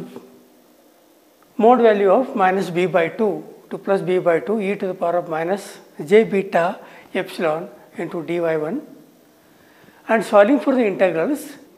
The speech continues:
E equal to four A E zero y divided by pi lambda r, and integration from zero to b by two, e to the power of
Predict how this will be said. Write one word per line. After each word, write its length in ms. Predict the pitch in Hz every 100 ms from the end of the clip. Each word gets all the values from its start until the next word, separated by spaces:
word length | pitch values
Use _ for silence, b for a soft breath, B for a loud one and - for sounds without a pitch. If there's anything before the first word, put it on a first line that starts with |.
| _ -
E 160 | 226 262
equal 300 | 262 196 175
to 220 | 247 277
four 280 | - 220 214
A 380 | 180 190 294 - - B B B
E 180 | - 247
zero 300 | 208 214 202
y 220 | 190 285
divided 420 | 202 190 185 180 175
by 180 | 220
pi 300 | 285 - 196
lambda 320 | 196 180 170 170
r, 340 | 156 254 - - - _ _ _ _ _ _ _ _ b b b b
and 100 | 202
integration 540 | 208 202 254 247 247
from 220 | 196 254 196
zero 260 | 208 220
to 140 | 220 208
b 160 | 196
by 220 | 180 185 175
two, 220 | 220 262
e 140 | 220
to 120 | 226
the 80 | 214
power 260 | - 185 190
of 200 | 233